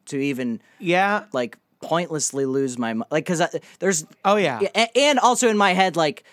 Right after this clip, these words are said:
Speaker 1: I think I've convinced myself, and this is probably good also, just, like, if I spend money in this, you know, gambling arena or whatever y-, you wanna call it, uh,
Speaker 2: I think that's what they're called.
Speaker 1: uh, that I,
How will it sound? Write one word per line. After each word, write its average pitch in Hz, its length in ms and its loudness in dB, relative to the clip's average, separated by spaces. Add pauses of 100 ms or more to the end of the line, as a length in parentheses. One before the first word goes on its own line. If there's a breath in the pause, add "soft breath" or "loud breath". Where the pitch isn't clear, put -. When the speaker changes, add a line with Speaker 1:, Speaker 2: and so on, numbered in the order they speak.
(580 soft breath)
Speaker 1:
I 196 100 4
think 240 200 2
I've 208 180 2
convinced 175 520 0
myself, 185 500 2
and 156 120 0
this 151 120 0
is 143 100 -6
probably 147 500 2
good 147 400 0
also, 190 440 2
just, - 480 -6
like, 117 320 -4 (480)
if 202 160 0
I 208 260 4 (160)
spend 180 380 0
money 165 480 0 (260)
in 160 200 -2
this, 147 400 -4 (260)
you 139 160 -6
know, 117 180 -4
gambling 147 520 0
arena 117 500 -4
or 117 80 -8
whatever 110 320 -10
y-, 101 180 -14
you 107 160 -14
wanna 101 240 -12
call 98 320 -12
it, - 120 -16 (600 soft breath)
uh, 185 240 -8
Speaker 2:
I 233 100 2
think 294 180 -4
that's 214 160 -4
what 147 80 -6
they're 127 120 -8
called. 123 360 -2
Speaker 1:
uh, - 60 -18 (280)
that 143 400 0
I, 139 280 0